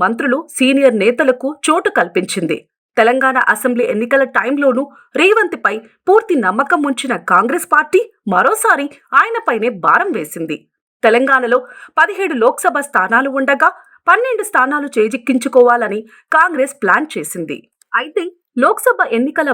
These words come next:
బాధ్యత తీసుకున్న రేవంత్ కు అసలు సవాలు ఇకపై ఎదురు కాబోతున్నాయా అంటే అవును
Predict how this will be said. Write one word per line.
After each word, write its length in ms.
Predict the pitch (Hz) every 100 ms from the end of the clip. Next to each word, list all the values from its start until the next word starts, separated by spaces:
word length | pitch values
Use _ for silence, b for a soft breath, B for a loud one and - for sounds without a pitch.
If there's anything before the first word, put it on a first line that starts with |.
| 180
బాధ్యత 320 | 190 214 277 269 -
తీసుకున్న 380 | 240 240 262 240 180
రేవంత్ 340 | 180 285 294 233
కు 60 | 208 - - -
అసలు 220 | - 494 466
సవాలు 320 | 233 208 226 240
ఇకపై 280 | 226 277 311 254 185
ఎదురు 180 | 254 277
కాబోతున్నాయా 680 | 240 208 247 262 247 247 240 208
అంటే 220 | 202 190 - _ _ 233
అవును 260 | 247 247